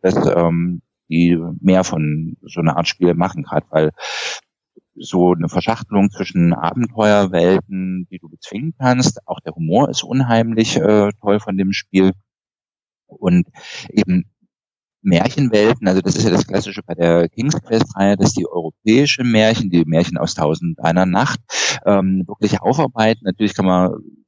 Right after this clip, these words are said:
denen eine Disneyisierung vorwerfen, ja, es hat alles so einen Niedlichkeitsfaktor und ist alles nett, aber, äh, die nehmen europäische, überwiegend europäische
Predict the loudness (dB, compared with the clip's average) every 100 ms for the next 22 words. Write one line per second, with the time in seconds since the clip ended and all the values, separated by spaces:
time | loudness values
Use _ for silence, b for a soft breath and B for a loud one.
0 | _ _ _ 0 2 0 -2 2 2 2
1 | 0 2 0 0 0 0 2 2 2 2
2 | 2 2 0 -2 -2 -2 -2 0 0 2
3 | 2 4 2 2 2 2 0 -4 -6 _
4 | -2 2 2 0 -2 0 0 0 0 -2
5 | _ B B -6 -2 2 2 2 -2 -4
6 | -4 -4 -4 -6 -2 -2 -2 0 2 2
7 | 0 -6 _ -14 -14 _ _ -2 0 2
8 | 2 0 0 0 2 2 2 2 2